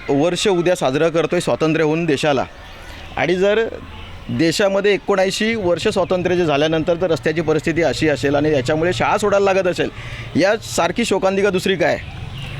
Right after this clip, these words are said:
याला प्रचंड, अ, इथल्या लोकांना मानसिक त्रास तर आहेच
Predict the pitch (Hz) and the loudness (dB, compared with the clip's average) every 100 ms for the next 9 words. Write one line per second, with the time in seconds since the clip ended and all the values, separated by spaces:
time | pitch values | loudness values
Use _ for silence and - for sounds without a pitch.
0 | - - 127 175 175 165 - 220 214 240 | -8 -2 0 0 0 -2 0 0 2 2
1 | 247 285 - - 139 147 156 190 180 180 | 0 -2 -8 -2 2 2 2 2 2 0
2 | 180 156 160 165 208 - - 151 160 190 | 2 2 0 0 -2 -2 -2 -2 0 0
3 | 147 160 147 | 2 2 -2